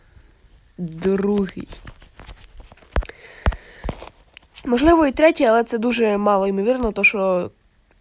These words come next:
залишається мало часу, і я не знаю, чи я встигну. А от другий, це точно, що я отримаю.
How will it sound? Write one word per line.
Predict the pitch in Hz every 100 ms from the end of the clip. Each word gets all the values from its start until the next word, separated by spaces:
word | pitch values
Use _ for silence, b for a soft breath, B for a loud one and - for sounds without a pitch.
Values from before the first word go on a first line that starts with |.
| _
залишається | 208 214 214 233 220 - 202
мало | 208 196 196
часу, | 214 220 233 - 110 -
і | - 196 190 196 B B B B B B B B -
я | 202
не | 196
знаю, | 202 202 190
чи | -
я | 185
встигну. | 208 - 202 233 -
А | - 214
от | 208 196
другий, | 262 349 294
це | 202 247
точно, | 196 190 190
що | - 175
я | 175
отримаю. | 175 180 175 180 190